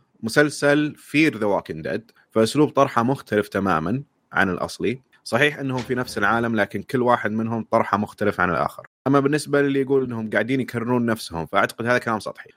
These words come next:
في بداية المسلسل كانوا يضمون أي شخص للجماعة، أما الحين صاروا يحققون معه، وإذا ما اقتنع-، وإذا ما أقنعهم ممكن يسجنونه أو يقتلونه.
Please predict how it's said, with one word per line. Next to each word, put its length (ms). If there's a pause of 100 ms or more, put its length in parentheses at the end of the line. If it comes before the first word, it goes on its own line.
(120)
في 80
بداية 300
المسلسل 360
كانوا 300
يضمون 540
أي 220
شخص 380
للجماعة، 560
أما 160
الحين 240
صاروا 260
يحققون 520
معه، 380
وإذا 220
ما 120
اقتنع-، 460
وإذا 240
ما 140
أقنعهم 580
ممكن 360
يسجنونه 460 (360)
أو 80
يقتلونه. 500